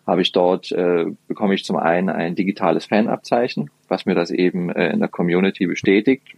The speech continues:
was auch wieder als N F T ausgeschüttet wird. Also auch hier keine Chance, äh, zu Beschiss. Die sind, äh, dementsprechend so gestaltet, dass sie quasi wie Soulbound-Token funktionieren, also zu der Wallet gehören,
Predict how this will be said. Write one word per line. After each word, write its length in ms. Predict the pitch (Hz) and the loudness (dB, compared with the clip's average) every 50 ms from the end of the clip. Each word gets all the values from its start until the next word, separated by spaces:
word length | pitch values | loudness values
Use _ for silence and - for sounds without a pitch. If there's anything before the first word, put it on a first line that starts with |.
| _ _ - | _ _ -4
was 220 | - 90 90 - | 0 0 0 0
auch 280 | - - 92 104 104 - | 2 2 2 2 2 2
wieder 140 | 101 101 85 | 2 2 2
als 160 | 85 95 - | 2 0 -2
N 60 | 104 | -4
F 120 | 104 - - | -6 -4 0
T 160 | - 117 117 | 2 2 2
ausgeschüttet 640 | - - 90 - - - - - 95 87 98 92 - | 2 2 -2 -2 -4 -8 -6 -4 -2 -2 -2 -2 0
wird. 200 | - 104 110 110 | 2 0 2 2
Also 200 | - 87 87 87 | 0 0 0 0
auch 120 | 85 82 - | 0 -2 0
hier 260 | - 92 95 107 107 _ _ - - - - - - - _ - | 0 2 2 2 0 _ _ -20 -20 -20 -20 -20 -20 -20 _ -6
keine 240 | - - 95 90 92 | -2 0 2 2 2
Chance, 500 | 95 - 101 92 95 98 101 - - - | 0 0 0 2 2 0 -2 -2 -4 -2
äh, 180 | 90 92 87 | -2 -2 -2
zu 140 | - - - | -2 -4 -4
Beschiss. 380 | 87 85 - - - 123 - - | -4 -2 0 2 0 0 0 0
Die 160 | - 92 90 | 0 0 2
sind, 400 | 85 92 92 92 90 90 - - | 2 2 2 0 0 -2 -4 -6
äh, 200 | - 85 90 85 | -2 -2 -2 0
dementsprechend 680 | - 92 90 92 95 - - - 92 90 - 98 85 - | 0 0 -2 -2 -4 -6 -4 -4 -4 -4 -4 -6 -6 -2
so 320 | - 92 90 92 95 - _ _ - - - _ - | 0 2 2 2 0 -2 _ _ -20 -20 -20 _ -4
gestaltet, 640 | - 104 - - 92 87 87 87 87 - 98 - - | -4 -2 0 2 2 4 4 2 2 0 -2 -2 0
dass 200 | 90 87 - - | -2 -2 -2 -2
sie 160 | - 90 80 | -4 -6 -4
quasi 500 | - - 87 85 82 85 82 98 85 82 | -2 -2 0 2 2 0 0 -2 -4 -2
wie 180 | 87 85 82 80 | -2 -2 -2 -2
Soulbound-Token 840 | - - 117 123 110 104 90 87 90 90 - 101 87 85 - 90 - | 0 2 2 2 4 4 2 2 2 0 0 0 0 0 -2 -4 -6
funktionieren, 540 | - 92 90 - - 95 90 92 107 110 | -6 -6 -6 -6 -4 -4 -2 0 0 -2
also 180 | 98 87 87 90 | -2 -2 -2 -4
zu 140 | - - - | -4 -4 -2
der 120 | 85 82 | -2 0
Wallet 300 | 82 90 95 110 107 - | 2 2 2 2 0 0
gehören, 460 | - 90 85 85 85 80 85 101 120 | -2 -6 -6 -4 -4 -6 -6 -6 -10